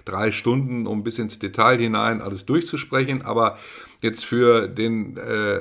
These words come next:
einzelnen Mitarbeiter, der vielleicht, Mitarbeiterin, die noch nicht so lange dabei ist, ähm, wie, wie, wie läuft das Onboarding bei Ihnen und wie, äh,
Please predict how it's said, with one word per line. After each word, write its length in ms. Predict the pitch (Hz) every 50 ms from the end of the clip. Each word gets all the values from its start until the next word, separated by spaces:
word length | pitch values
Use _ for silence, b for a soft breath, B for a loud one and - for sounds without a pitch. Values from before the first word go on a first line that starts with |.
| 85 -
einzelnen 420 | 123 135 147 139 135 131 120 113
Mitarbeiter, 600 | 120 143 147 127 117 123 120 123 123 - 127 120
der 160 | 107 110 104
vielleicht, 320 | 113 113 110 113 110 - -
Mitarbeiterin, 720 | 87 95 110 120 131 - - 117 117 113 120 113 113 107
die 100 | 113 110
noch 100 | 104 104
nicht 140 | 127 135 135
so 80 | -
lange 240 | 135 123 127 123 120
dabei 400 | 117 110 107 107 110 113 127 131
ist, 400 | 120 117 127 117 117 - - - B B B B B B B B B
ähm, 640 | 113 117 117 113 113 113 113 113 107 - - 135 - - - 120 123 120 120 120 123 120 120 123 120 117
wie, 220 | 117 127 135 135
wie, 260 | 123 131 139 143 135 131
wie 220 | 135 139 139 135
läuft 300 | 120 123 127 135 131 135
das 180 | 127 - - 131
Onboarding 540 | 143 160 151 131 131 135 135 139 135 131
bei 140 | 120 117 107
Ihnen 340 | 107 131 135 139 135 127 117
und 240 | - 117 113 107 110
wie, 340 | 120 123 131 131 123 120 120
äh, 560 | - 104 107 110 113 113 110 110 107 98